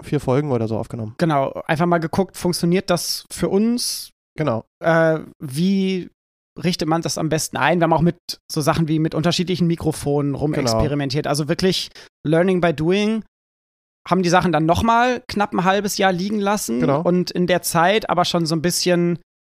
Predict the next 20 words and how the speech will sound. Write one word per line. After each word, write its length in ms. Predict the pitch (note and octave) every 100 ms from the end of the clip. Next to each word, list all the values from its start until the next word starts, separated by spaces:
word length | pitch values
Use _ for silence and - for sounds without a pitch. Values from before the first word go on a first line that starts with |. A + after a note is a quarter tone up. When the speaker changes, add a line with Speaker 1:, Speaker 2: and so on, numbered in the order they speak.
| _
Speaker 2:
die 460 | E3 E3+ D#3+ D#3+ D#3
Infrastruktur 880 | F#3 G#3 E2 D#3+ - D#3 - E3 D3+
dahinter 420 | C3+ E3 F3+ D#3
vorbereitet, 640 | - B2+ B2 B2+ B2 B2
Speaker 1:
Genau. 200 | B2+ G#2+
Speaker 2:
zusammen 440 | G2+ - C#3 C#3+ D#3
mit 140 | C#3+
unserem 340 | D3+ C3+ C#3+
Webmaster 680 | C#3+ - C#3+ C3+ C3+ - B2+
auch, 300 | A#2 B2+ D#3+ -
weil, 520 | A#2+ B2 C3 C3 C3+
äh, 60 | -
das 420 | C3+ C3 B2+ B2+ - _ _ _ _ _ _ _ _ _ -
Speaker 1:
Das 180 | D3
Speaker 2:
dann 80 | D#3
Speaker 1:
können 40 | C3
wir 60 |
Speaker 2:
natürlich 220 | A#2+ F#3 D3+
Speaker 1:
nicht. 80 |
Speaker 2:
bedeutet, 540 | D#3 D3 D3+ D#3 D#3